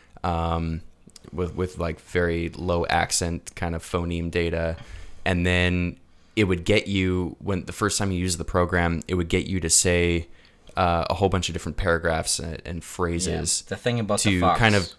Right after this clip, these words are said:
Speaker 1: yeah, yeah. Well, stuff like that, and then even, even going beyond that, like, you would say, like, full paragraphs,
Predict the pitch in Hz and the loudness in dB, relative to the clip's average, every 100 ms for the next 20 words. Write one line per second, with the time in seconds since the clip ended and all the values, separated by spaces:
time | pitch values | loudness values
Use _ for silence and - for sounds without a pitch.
0 | - - _ _ - - - - 110 107 | -20 -20 _ _ -20 -20 -12 2 6 8
1 | 95 85 - - 127 131 120 - 165 151 | 8 4 -2 2 8 10 8 4 2 2
2 | - 113 104 95 104 95 104 104 92 85 | 4 6 6 4 2 2 0 0 -2 -2
3 | 107 101 92 98 92 85 85 90 82 - | -4 -2 0 0 0 0 0 0 -2 -4
4 | 87 95 92 - 95 87 85 82 82 85 | -4 -2 0 2 2 4 4 2 0 -2
5 | - - 90 87 90 87 82 80 82 - | -4 -2 -2 0 0 0 0 -4 -2 -4